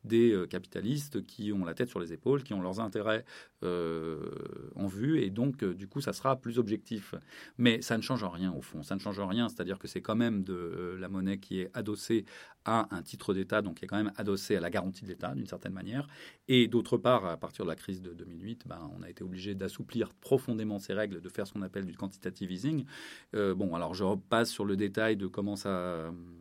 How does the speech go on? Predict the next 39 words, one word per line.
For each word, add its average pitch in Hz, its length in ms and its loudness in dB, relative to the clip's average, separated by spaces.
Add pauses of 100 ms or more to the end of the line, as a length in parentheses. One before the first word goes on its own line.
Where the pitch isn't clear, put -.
(300)
comment 101 180 -2
ça 98 140 0
se - 100 -8
fait, 123 140 12
mais 95 160 6
disons 95 220 -2
que, 92 200 -4
en 98 60 -4
gros, 123 340 8 (380)
euh, 80 1120 -2 (200)
les 92 160 -2
règles 104 400 4
qui - 140 -4
avaient 92 220 4
été, 101 340 0
euh, 85 380 -2 (260)
fixées 113 440 4
justement 101 480 0
pour, 95 380 0
euh, 87 120 -2
ne, 95 360 -2 (400)
euh, 90 560 -4
passer 107 300 4
que 123 120 6
par 98 280 4
le 98 100 2
rachat, 107 520 2 (380)
euh, 101 240 0
de 98 100 -4
ces - 180 -2
titres, - 400 -6
euh, 85 760 -4
d'État, 101 500 6
euh, 82 240 -2
par 90 160 0
le 101 100 2
biais 98 140 2
des 95 100 0
marchés, 120 420 2